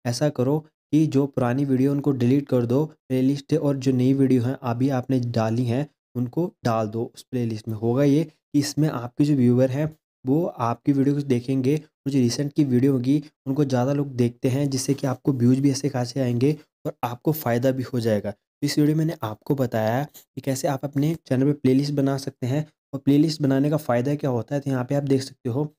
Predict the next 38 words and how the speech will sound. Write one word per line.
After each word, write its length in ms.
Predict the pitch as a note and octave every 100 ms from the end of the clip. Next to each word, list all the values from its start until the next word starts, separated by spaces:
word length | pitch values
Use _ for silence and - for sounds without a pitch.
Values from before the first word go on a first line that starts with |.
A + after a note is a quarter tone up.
| _ _ -
मेरी 200 | B2 D3
थर्ड 260 | D3 C3+ C3+
वीडियो 280 | C3+ C#3 D3
पे 180 | C#3+
देख 200 | D3 C#3
सकते 240 | - - C#3+
हो, 60 |
जो 120 | C#3+ D3
थर्ड 260 | C3+ C#3
मैंने 440 | D3 _ _ B2+ C3+
प्लेलिस्ट 400 | B2 B2+ D3 -
बनाई 320 | B2+ B2+ C#3+
हुई 220 | C#3+ B2+ B2
है 180 | C3 D#3
उसमें 560 | - _ _ - D3
कॉल 240 | D3 C3 C#3
प्रॉब्लम्स 460 | C#3 C3 C#3+ C3+
लिखा 340 | B2+ A#2 - - -
मैंने। 220 | A2 G#2+ G2+
तो 180 | - - _ -
यहाँ 260 | A#2+ B2+
पे 120 | B2 D3+
मुझे 260 | C#3 C3+
जो 120 | C#3+ C#3+
उसके 180 | - C3+
व्यूज़ 320 | A#2+ C#3 C3+
आए 120 | B2+
वो 100 | D3
काफ़ी 600 | - _ - A#2 - F3
अच्छे 220 | C3+ -
व्यूज़ 280 | C#3 C3+ A#2+
आए, 100 | A2
ये 400 | A2 _ _ C#3
बहुत 280 | A#2+ A2 C3+
कम 180 | - D3
व्यूज़ 260 | C#3+ C3+ C3+
हैं 140 | C3+
but 200 | D3 C#3+